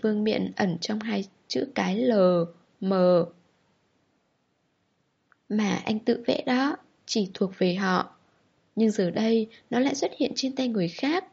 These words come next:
Anh không tìm thấy Dĩ Mạch ở phòng bệnh của cô. Ký ức trong lúc hôn mê dồn dập trở về, căn phòng ấm áp mà anh thấy lạnh lẽo khác thường. Hơi lạnh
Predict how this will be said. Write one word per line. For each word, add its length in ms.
Anh 200
không 180
tìm 200
thấy 140
Dĩ 220
Mạch 280
ở 160
phòng 140
bệnh 160
của 260
cô. 440
Ký 160
ức 240
trong 200
lúc 160
hôn 220
mê 180
dồn 260
dập 220
trở 260
về, 380
căn 200
phòng 180
ấm 220
áp 340
mà 280
anh 220
thấy 200
lạnh 200
lẽo 200
khác 280
thường. 400
Hơi 180
lạnh 180